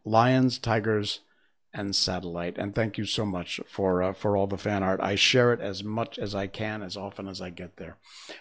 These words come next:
Um, that's it, my friends.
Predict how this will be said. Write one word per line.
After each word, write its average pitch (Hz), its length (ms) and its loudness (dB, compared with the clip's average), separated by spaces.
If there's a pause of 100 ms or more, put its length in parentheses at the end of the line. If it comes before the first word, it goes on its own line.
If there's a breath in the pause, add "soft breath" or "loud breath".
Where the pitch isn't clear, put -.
Um, 104 400 -2 (1080)
that's 147 300 6
it, 175 180 2
my 131 140 2
friends. 127 420 2